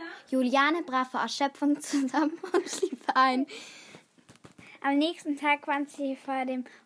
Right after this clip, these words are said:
Speaker 2: Unterstand Benzin und säuberte damit eine, eine ihrer Wunden,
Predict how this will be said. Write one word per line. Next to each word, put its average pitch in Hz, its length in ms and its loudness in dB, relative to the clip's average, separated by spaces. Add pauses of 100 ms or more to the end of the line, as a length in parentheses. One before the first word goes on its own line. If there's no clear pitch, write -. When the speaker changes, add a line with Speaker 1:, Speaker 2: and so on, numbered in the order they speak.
(160)
Speaker 2:
Unterstand 302 760 -4 (500)
Benzin 262 520 0
und 240 140 0
säuberte 233 420 0
damit 220 360 -8
eine, 220 300 -6 (220)
eine 262 300 0
ihrer 262 320 -2
Wunden, 226 380 -6